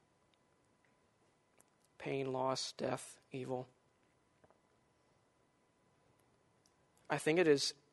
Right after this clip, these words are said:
precisely that that equips us. Resurrection is what equips us to say to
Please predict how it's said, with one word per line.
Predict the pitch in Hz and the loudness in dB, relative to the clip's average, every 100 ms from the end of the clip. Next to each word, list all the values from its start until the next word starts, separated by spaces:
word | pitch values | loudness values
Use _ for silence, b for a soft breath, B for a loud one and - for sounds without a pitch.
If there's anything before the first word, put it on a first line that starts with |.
| _ | _
precisely | - 139 139 131 - 135 | -6 0 2 2 2 4
that | 127 - | 4 4
that | 131 | 0
equips | - 147 - 135 | 0 -2 0 0
us. | 123 - - - - | 0 -2 -6 -10 4
Resurrection | 151 143 147 143 - | 4 8 8 8 6
is | 127 | 0
what | 139 | 2
equips | 120 - 147 - | 0 2 0 2
us | 127 | -2
to | - | 0
say | - 135 135 | 0 4 4
to | - 127 | 2 -6